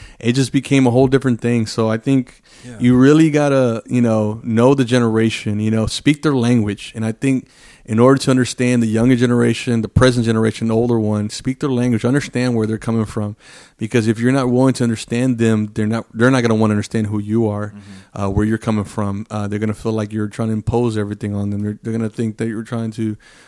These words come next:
Speaker 1: judge them for what they are, who they are. And I think if you're willing to take a stand and just be able to listen to them and, and work with them and not be authoritative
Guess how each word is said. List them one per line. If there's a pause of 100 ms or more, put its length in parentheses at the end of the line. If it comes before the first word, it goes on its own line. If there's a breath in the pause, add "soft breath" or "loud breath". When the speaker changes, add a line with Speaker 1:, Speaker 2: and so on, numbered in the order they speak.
(180 soft breath)
Speaker 1:
judge
them
for
what
they
are,
who
they
are. (400 soft breath)
And
I
think
if
you're
willing
to
take
a
stand
and
just
be
able
to
listen
to
them
and, (280 soft breath)
and
work
with
them
and
not
be
authoritative